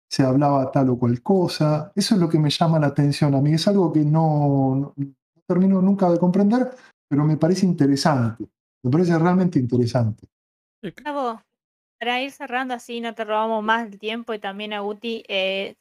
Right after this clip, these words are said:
Speaker 3: contanos cómo podemos adquirir tu libro,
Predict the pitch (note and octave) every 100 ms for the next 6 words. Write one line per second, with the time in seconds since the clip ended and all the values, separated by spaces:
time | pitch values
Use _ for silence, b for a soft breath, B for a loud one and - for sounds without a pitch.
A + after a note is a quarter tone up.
0 | _ - A3+ A#3 C4+ E4+ - D4+ D4+ D#4+
1 | A#3 C4 D4+ C4+ - A#3+ A#3+ A#3+ D4 C#4+
2 | G3+ G3